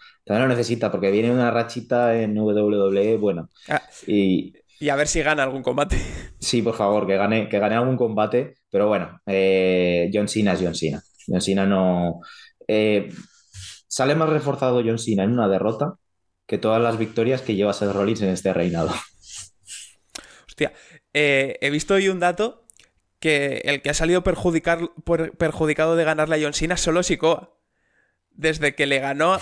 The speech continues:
Speaker 2: a, a John Cena, ha perdido veintitrés combates consecutivos, creo que son.
Speaker 1: Veintitrés consecutivos, eh, todos los que ha luchado desde entonces lo-, los ha perdido.
Speaker 2: Sí, sí, creo que es un cero veintitrés.
Speaker 1: Ay, eh, qué maltratado está Solo Sikoa y qué poco lo vemos.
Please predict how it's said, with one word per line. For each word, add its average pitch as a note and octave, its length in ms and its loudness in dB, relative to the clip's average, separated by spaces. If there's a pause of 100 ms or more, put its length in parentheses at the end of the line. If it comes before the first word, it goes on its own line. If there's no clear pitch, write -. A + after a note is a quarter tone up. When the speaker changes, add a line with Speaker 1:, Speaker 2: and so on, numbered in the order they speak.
Speaker 2:
a, E3+ 500 0 (120)
a F3 160 0
John D#3 160 -2
Cena, E3 480 -2 (800)
ha D#3 180 0
perdido F3 500 0
veintitrés D3 640 -2
combates D#3+ 460 -2
consecutivos, D#3 720 -2
creo B2+ 180 -2
que - 80 -4
son. - 280 -8 (120)
Speaker 1:
Veintitrés A#2+ 580 2
consecutivos, D3 580 2
eh, G2+ 120 0
todos B2 260 2
los D3 140 0
que D3 120 -2
ha C3+ 60 2
luchado C3 380 0
desde B2 160 2
entonces D3 600 -4
lo-, A2 220 0
los G#2 180 0
ha A2 120 -2
perdido. A2+ 400 0
Speaker 2:
Sí, - 160 -10
sí, F3 180 -4
creo D#3+ 200 0
que E3 80 -4
es D#3+ 80 -4
un E3 100 -4
cero F3 180 0
veintitrés. D3 560 -4 (380)
Speaker 1:
Ay, G2 540 0 (180)
eh, F#2 760 2
qué B2+ 140 0
maltratado C#3+ 800 0
está C3 380 0
Solo A#2+ 220 0
Sikoa B2+ 440 0
y G2+ 500 0
qué G#2+ 100 -2
poco A#2+ 300 0
lo G2 100 2
vemos. F#2+ 400 -2